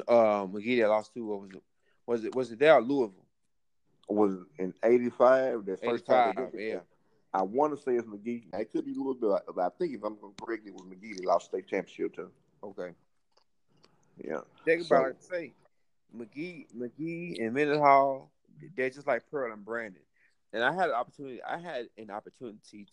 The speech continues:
Speaker 1: to, to do the rival game. And you know what? That could be another podcast discussion. Is like the best rivalries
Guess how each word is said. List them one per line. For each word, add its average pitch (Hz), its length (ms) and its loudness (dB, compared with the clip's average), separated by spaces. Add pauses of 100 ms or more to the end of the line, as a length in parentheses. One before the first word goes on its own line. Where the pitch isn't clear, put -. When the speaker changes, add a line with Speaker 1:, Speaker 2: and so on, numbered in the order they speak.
Speaker 1:
to, 98 300 -14 (1200)
to 113 120 -12 (120)
do 120 120 -4
the 110 80 2
rival 113 360 10
game. 117 280 0
And 131 80 -4
you 185 80 -2
know 190 120 4
what? 196 260 4 (300)
That - 120 0
could 175 120 -6
be 151 60 -2
another 117 180 -4
podcast 120 580 -2
discussion. 98 500 -12
Is 92 200 -14
like 92 180 -4 (480)
the 104 60 -8 (160)
best 117 280 2
rivalries 104 720 0